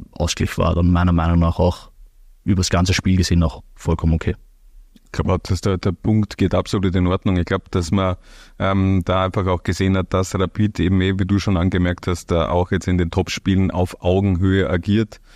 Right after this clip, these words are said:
Speaker 2: Egal, ob's gegen Sturm ist, egal, ob's gegen, äh, Red Bull Salzburg ist. Und, ähm, da hat man eben auch gesehen, vor allem erste Halbzeit mega stark gespielt von Rapid. Also da hätte man frühzeitig auch in Führung gehen können. Man hat sich ein bisschen Zeit gelassen. Dann eigentlich dieser Nackenschlag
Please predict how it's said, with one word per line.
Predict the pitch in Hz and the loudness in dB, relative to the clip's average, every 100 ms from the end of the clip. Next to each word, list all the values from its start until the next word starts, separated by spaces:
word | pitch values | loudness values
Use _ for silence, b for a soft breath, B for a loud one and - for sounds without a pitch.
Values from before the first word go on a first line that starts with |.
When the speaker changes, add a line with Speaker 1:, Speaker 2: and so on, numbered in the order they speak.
| b b | b b
Speaker 2:
Egal, | - 87 87 | -4 0 2
ob's | 90 - | 0 -2
gegen | 104 92 90 | 0 0 0
Sturm | - 98 98 | 2 2 2
ist, | 92 | 0
egal, | 95 87 87 | -2 0 2
ob's | 87 - - | 0 -2 -6
gegen, | 107 95 95 95 | 0 2 2 2
äh, | 90 | 0
Red | 90 92 87 | 0 0 0
Bull | 95 | 0
Salzburg | 87 87 90 - 92 | 0 -2 -2 -2 0
ist. | 92 - | 0 0
Und, | 92 85 | -2 0
ähm, | 90 90 90 87 | 0 0 0 0
da | 92 | -2
hat | 85 - | -4 -2
man | 92 92 - | 0 0 0
eben | 92 95 92 | 0 0 0
auch | 87 90 92 | 0 0 0
gesehen, | 98 95 92 | -2 0 0
vor | 95 | 0
allem | 95 | 0
erste | 101 95 92 | 0 0 -2
Halbzeit | 90 - 95 - - | -2 -2 -6 -6 -2
mega | 98 104 98 | 0 0 0
stark | 104 95 | -2 -2
gespielt | 98 - 107 | -4 -2 -2
von | 113 98 | 0 0
Rapid. | 98 110 110 | 0 0 0
Also | 92 92 | 0 0
da | 90 | 0
hätte | 90 98 | 0 0
man | 98 95 - B B B | 2 0 -4 B B B
frühzeitig | - 117 - 104 107 104 | -2 -2 0 -2 0 -2
auch | 98 | 0
in | 113 | 0
Führung | - 120 113 110 | 0 2 2 2
gehen | 113 110 | 2 0
können. | 101 110 127 135 | 0 0 0 2
Man | 127 107 | 2 0
hat | |
sich | 120 | -2
ein | 107 | -4
bisschen | 110 110 | -2 -2
Zeit | - 107 - | 0 -2 0
gelassen. | 110 107 110 - 123 104 | -2 0 -2 -2 -2 0
Dann | 104 101 113 | 0 0 0
eigentlich | - 107 117 113 110 | 0 0 0 0 -2
dieser | - 113 101 | -2 0 2
Nackenschlag | 95 117 - 131 107 104 120 - | 0 0 -2 -2 0 0 0 -4